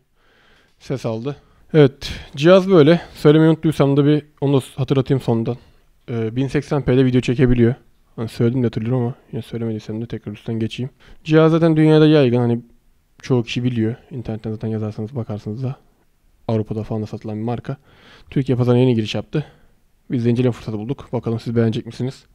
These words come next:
Cihaz böyle. Hani fiyat olarak beş yüz elli lira olarak bakarsak hani sırf şu,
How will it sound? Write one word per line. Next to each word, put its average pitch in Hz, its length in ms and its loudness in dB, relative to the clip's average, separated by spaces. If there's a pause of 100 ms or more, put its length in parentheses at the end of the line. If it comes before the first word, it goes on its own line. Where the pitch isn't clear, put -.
(500)
Cihaz 156 340 6
böyle. 180 300 6 (680)
Hani 123 200 0
fiyat 139 240 2
olarak 123 280 -2
beş 117 180 -2
yüz 120 80 0
elli 123 120 2
lira 120 160 2
olarak 117 520 -2 (200)
bakarsak 123 520 -4
hani 117 120 -4
sırf 127 260 -8
şu, 127 260 -6